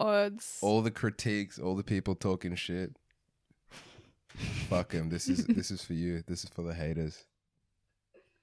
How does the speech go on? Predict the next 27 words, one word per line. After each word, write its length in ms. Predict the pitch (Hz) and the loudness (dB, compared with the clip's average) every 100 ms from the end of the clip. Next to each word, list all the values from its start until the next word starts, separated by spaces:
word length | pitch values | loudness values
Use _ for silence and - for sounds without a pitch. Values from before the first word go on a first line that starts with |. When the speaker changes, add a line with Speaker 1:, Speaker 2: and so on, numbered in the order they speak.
| _ _ - | _ _ -2
Speaker 3:
I 200 | 185 190 | 0 0
don't 320 | 190 220 233 | 2 2 4
have 240 | 190 175 | 4 2
any, 440 | 180 175 175 170 165 | -2 0 0 0 0
um, 500 | 165 165 165 - - - _ _ _ _ _ _ - | -2 -2 -4 -6 -10 -18 _ _ _ _ _ _ -8
housekeeping 880 | 175 175 - 170 175 170 170 170 170 - _ _ _ _ _ _ | -6 -4 -6 -8 -8 -10 -10 -12 -14 -20 _ _ _ _ _ _
this 220 | 196 180 | -10 -8
week. 300 | - 165 165 | -8 -8 -10
Do 100 | - | -8
you 220 | 180 170 175 | -6 -4 -4
have 160 | 180 | -4
anything? 200 | 226 262 | -2 2
Speaker 1:
No, 420 | 240 226 226 240 247 - | 2 2 0 -4 -8 -2
I'm 240 | 240 240 | 0 0
content. 680 | 240 - 240 - - 262 - - | -2 -2 -2 -2 -6 -6 -10 -4
Speaker 3:
Do 80 | 214 | -2
you 180 | 202 208 | 0 0
have 100 | 220 | 2
any 160 | 240 | 4
Speaker 2:
Do 60 | 226 | 6
I 100 | 92 | 6
have 180 | 107 104 | 8 8
Speaker 3:
housekeeping? 680 | 104 - 269 120 104 110 127 | 8 8 8 6 6 6 4
Speaker 2:
housekeeping? 1000 | 165 165 202 220 240 233 240 202 214 202 | 6 6 10 10 10 8 6 6 4 4
Speaker 3:
<laughs> 400 | - - - - | 0 -10 -10 -4
Speaker 2:
Uh, 220 | - 110 117 | 6 6 8
no. 340 | 113 131 82 | 6 6 4